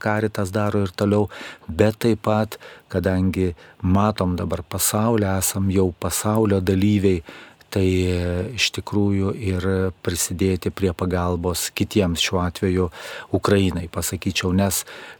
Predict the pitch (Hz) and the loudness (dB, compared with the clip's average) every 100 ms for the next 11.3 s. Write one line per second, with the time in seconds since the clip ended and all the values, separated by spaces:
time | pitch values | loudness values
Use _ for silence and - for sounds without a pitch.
0 | - 92 104 92 98 92 98 110 127 - | -4 4 4 6 4 6 6 6 4 2
1 | 123 117 113 117 127 117 104 - 95 95 | 2 2 2 -2 -2 -2 -2 -2 2 2
2 | 90 87 - - - 107 113 120 - - | 0 -2 -4 -6 0 2 2 0 -2 -8
3 | - - _ - 104 98 98 98 98 98 | -18 -20 _ 0 2 4 4 4 4 2
4 | - - 104 107 98 107 107 95 - 90 | 0 2 4 4 4 4 4 2 0 -2
5 | - 101 98 95 92 92 95 90 76 92 | 0 2 4 4 2 2 4 2 0 -6
6 | 87 _ - - _ 98 92 110 107 101 | -12 _ -20 -20 _ -2 2 2 2 2
7 | 101 107 90 87 - 85 98 92 95 90 | 4 4 4 0 0 0 0 2 0 0
8 | 92 90 101 95 87 90 80 85 120 147 | 0 0 2 2 0 -2 -2 0 0 0
9 | - - - - 92 - 107 104 104 95 | -10 -20 -12 -2 -2 0 -2 0 0 0
10 | 82 104 110 110 95 92 _ - 92 87 | 0 2 4 4 0 -2 _ -8 -4 -2
11 | - - | -4 -2